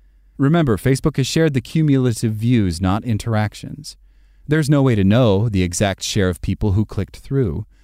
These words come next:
but given that it's text only and completely unrelated to the posts themselves, the most likely answer is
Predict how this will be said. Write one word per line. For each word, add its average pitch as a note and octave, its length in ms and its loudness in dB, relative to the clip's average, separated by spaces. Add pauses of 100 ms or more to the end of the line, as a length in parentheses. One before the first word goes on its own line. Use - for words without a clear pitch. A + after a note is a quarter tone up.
(280)
but A2+ 140 -2
given C3+ 240 0
that B2 160 2
it's - 180 -2
text - 320 -2
only C3 400 2 (140)
and G#2 100 -2
completely B2+ 480 -2
unrelated A2+ 580 2
to A#2 100 -6
the G#2 100 -4
posts - 460 -4
themselves, A#2+ 680 -2 (300)
the - 80 -4
most A#2 240 -2
likely C#3+ 380 0
answer A2+ 360 0
is G2+ 520 0